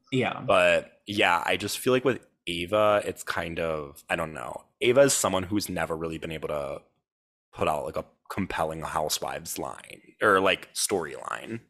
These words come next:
Speaker 1: I think she also, she is very much, like, a minor league housewife, and she got thrown into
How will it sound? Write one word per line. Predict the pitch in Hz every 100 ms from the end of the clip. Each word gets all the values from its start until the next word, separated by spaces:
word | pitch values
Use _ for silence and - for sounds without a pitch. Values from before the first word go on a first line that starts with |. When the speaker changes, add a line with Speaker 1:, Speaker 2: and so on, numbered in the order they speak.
| _ _
Speaker 1:
I | 156
think | 147 180 185
she | - 185
also, | 175 180 - 202 196 165 - - _ _ _ _ _ _ _ _ _ _ _ _ _ _
she | 135 - - 180 175 190
is | 190 165
very | 127 131 139
much, | 131 123
like, | 127 113
a | 131
minor | 120 107 107 110 117 113
league | 110 107 113
housewife, | - 101 110 - 123 120 -
and | 143
she | 127 - 139
got | 151 147 -
thrown | 120 117 120 113
into | - 113 110 - 113 107 107 107